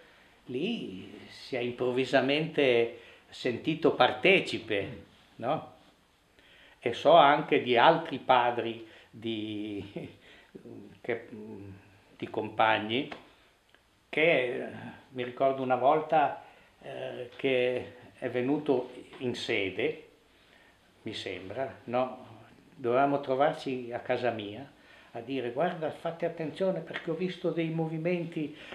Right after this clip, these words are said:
Speaker 1: di macchine strane qui intorno, non vorrei che vi succe-", cioè, c'era una, una empatia, eh, che era stata un po' una cosa poi che è andata avanti anche nel sessantotto,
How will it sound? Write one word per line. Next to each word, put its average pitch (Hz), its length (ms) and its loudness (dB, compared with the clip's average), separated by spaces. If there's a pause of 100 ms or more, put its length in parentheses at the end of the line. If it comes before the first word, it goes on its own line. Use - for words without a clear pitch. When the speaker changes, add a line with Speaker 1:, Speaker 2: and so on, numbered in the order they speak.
(120)
Speaker 1:
di 143 880 0
macchine 147 640 0
strane 160 600 6
qui 156 160 -4
intorno, 151 800 4 (300)
non 151 180 0
vorrei 156 420 4
che 151 100 0
vi 147 120 -4
succe-", - 380 -8
cioè, 165 400 0 (100)
c'era 139 380 6 (460)
una, 131 640 4 (880)
una 120 360 2
empatia, 123 960 0 (440)
eh, 110 420 -4 (1900)
che 156 160 6
era 151 120 8
stata 139 340 6
un 98 140 -2
po' 113 180 6
una 104 180 0
cosa 110 380 0
poi 104 460 -2
che - 100 -8
è 92 40 -2
andata 95 300 -6
avanti 101 380 -4
anche 101 280 -2
nel 95 180 -10
sessantotto, 107 840 -4